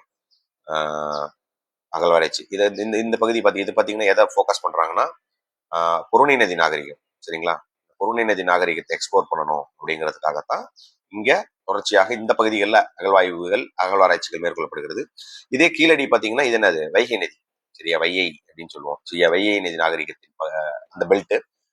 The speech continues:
தெரியும் நமக்கு. உலக நாகரிகங்கள் அனைத்துமே நதி, நதிக்கரை ஓரம் தொடங்கியனால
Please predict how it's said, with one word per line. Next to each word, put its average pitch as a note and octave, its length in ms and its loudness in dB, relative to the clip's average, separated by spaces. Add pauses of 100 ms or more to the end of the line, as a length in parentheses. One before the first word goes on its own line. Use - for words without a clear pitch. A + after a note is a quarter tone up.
(160)
தெரியும் A#2 240 -2
நமக்கு. G2 220 -6
உலக G#2 180 4
நாகரிகங்கள் F2+ 480 0
அனைத்துமே F#2+ 440 -8
நதி, G2 380 -8 (120)
நதிக்கரை G#2+ 340 -4
ஓரம் F2 200 -2
தொடங்கியனால E2+ 500 -4